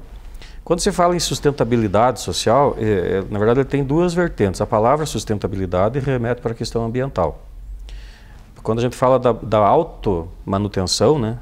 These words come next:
ser sustentável, é sustentação do projeto, é ele encontrar maneiras de ter receitas próprias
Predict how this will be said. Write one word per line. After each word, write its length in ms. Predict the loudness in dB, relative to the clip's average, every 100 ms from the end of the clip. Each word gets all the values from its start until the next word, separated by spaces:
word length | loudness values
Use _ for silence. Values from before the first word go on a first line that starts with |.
| -12 -12
ser 360 | -8 -2 -2
sustentável, 1000 | -2 -6 -4 -4 -4 2 2 2 0 -2 -4 -14 -14 -14 -8 0
é 220 | 2 2
sustentação 920 | 0 -6 -2 -2 2 0 4 4 2
do 80 | -2
projeto, 520 | -2 0 0 -2 -2
é 40 |
ele 100 | -2
encontrar 360 | -2 -4 0 0
maneiras 460 | 2 4 4 4 0
de 80 |
ter 200 | 2 2
receitas 480 | 2 -2 -2 -2 -2
próprias 560 | -2 2 2 0 -6